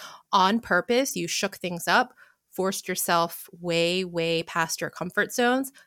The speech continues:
conquered a lot of fears, and proved to yourself that you're more capable than you ever gave yourself credit for. I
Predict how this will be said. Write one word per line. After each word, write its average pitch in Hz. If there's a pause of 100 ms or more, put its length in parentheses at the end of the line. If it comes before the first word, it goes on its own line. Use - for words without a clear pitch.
conquered 190
a 160
lot 156
of 165
fears, 254 (300)
and 180
proved 240
to -
yourself 180
that -
you're 185
more 180
capable 208
than 175 (160)
you 185
ever 190
gave 175
yourself 165
credit 175
for. - (100)
I 247